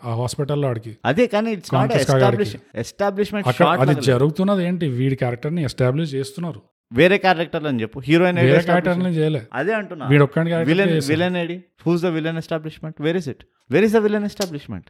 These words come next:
Speaker 2: There is no establishment.
Speaker 1: నేను చెప్పలే, ఇందాక, ఇందాక చెప్తున్నా కదా నేను.
Speaker 2: ఏంటి?
Speaker 1: వీడు ఒక్కడిదే ఎస్టాబ్లిష్ చేశారు, ఇంకెవరిది ఎస్టాబ్లిష్ చేయలే అని.
Speaker 2: నేను అదే బ్యూటీ అంటున్నా.
Speaker 1: ఆ.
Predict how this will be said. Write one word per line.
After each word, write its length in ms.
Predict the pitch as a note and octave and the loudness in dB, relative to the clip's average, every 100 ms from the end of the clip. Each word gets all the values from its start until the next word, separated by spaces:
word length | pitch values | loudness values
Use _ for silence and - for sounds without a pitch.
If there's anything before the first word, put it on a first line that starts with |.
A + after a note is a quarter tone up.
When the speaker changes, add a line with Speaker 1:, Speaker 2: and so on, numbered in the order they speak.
| _ _ _ F3 | _ _ _ 0
Speaker 2:
There 120 | B3 | 2
is 60 | B3 | 4
no 120 | D#4 | 2
establishment. 580 | C#4+ D4 C4+ B3+ - F2+ - _ - | 2 -2 -4 -10 -12 -14 -16 _ -6
Speaker 1:
నేను 280 | E3+ - | -6 0
చెప్పలే, 500 | B2+ - C#3+ E3+ E3 | -2 2 2 4 2
ఇందాక, 280 | B2+ C#3+ D#3 | 2 0 0
ఇందాక 280 | C3 C3 D#3+ | 0 0 2
చెప్తున్నా 400 | E3+ A#2+ E3 E3+ | 0 0 -2 0
కదా 140 | F#3+ | 0
నేను. 280 | G3+ G#3+ A3+ | 0 -2 -4
Speaker 2:
ఏంటి? 240 | C#3 D3+ C#3+ | -6 -6 -2
Speaker 1:
వీడు 220 | C#3+ E3+ | 4 6
ఒక్కడిదే 380 | C#3 - E3+ F#3+ | 4 2 0 0
ఎస్టాబ్లిష్ 400 | E3+ F#3 F3+ D#3+ | 0 -2 -2 -4
చేశారు, 140 | E3 | -4
ఇంకెవరిది 380 | E3 D3 D3+ D#3+ | -4 -2 0 -2
ఎస్టాబ్లిష్ 400 | D3 D#3+ D3+ C#3 | -2 -4 -6 -6
చేయలే 200 | C3 C3+ | -6 -4
అని. 140 | D3 | -4
Speaker 2:
నేను 260 | B2 B2 D3+ | -2 0 0
అదే 280 | B2+ A#2 E3 | 0 0 0
బ్యూటీ 340 | C3+ C#3 C3+ | 0 -4 -4
అంటున్నా. 540 | B2+ G2+ F#2+ E2+ F2 D3 | -6 -8 -10 -10 -10 -8
Speaker 1:
ఆ. 200 | B2+ A#2 | -8 -8